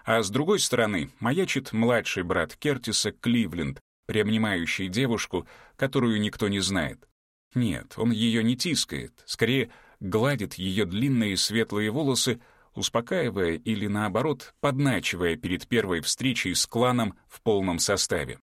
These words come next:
Они идут, и Кливленд аккуратно подталкивает ее вперед. У ворот они встречаются с Адди, и та говорит что-то, от чего Кливленд хохочет,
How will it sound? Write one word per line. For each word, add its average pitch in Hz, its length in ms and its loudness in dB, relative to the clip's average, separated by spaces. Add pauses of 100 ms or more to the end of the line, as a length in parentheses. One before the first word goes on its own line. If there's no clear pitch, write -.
(560)
Они 92 340 0
идут, 98 260 -4 (360)
и 98 200 0
Кливленд 120 680 -2
аккуратно 139 500 -2
подталкивает 98 880 -2
ее 90 340 -2
вперед. 85 540 -6 (560)
У 107 80 0
ворот 160 280 2
они 123 160 4
встречаются 120 720 0
с - 220 -2
Адди, 71 520 -4 (460)
и - 100 -4
та 156 180 2
говорит 143 360 0
что-то, 82 560 0
от 98 160 -6
чего 113 260 0
Кливленд 117 560 -2
хохочет, - 600 -2